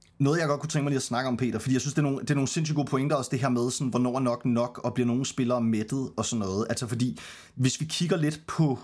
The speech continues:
man kan sige, hele den her sådan succesperiode, I havde i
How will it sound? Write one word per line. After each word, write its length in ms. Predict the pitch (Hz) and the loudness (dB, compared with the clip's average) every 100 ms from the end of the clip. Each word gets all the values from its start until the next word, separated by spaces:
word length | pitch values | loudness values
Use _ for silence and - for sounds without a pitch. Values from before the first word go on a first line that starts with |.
| - _ _ _ _ _ _ _ _ - | -12 _ _ _ _ _ _ _ _ 0
man 120 | 147 | 2
kan 100 | 139 | 2
sige, 260 | - 160 147 | 0 0 2
hele 220 | 165 170 | 2 2
den 140 | 156 | 4
her 140 | 151 131 | 4 2
sådan 180 | 151 | -2
succesperiode, 1080 | 135 160 156 - 156 160 160 156 131 113 107 | -2 -2 -2 -2 -2 -2 2 2 4 2 0
I 20 | 104 | 0
havde 440 | 101 92 98 120 - - | -2 0 0 -2 -6 -2
i 360 | 131 117 104 | 2 2 0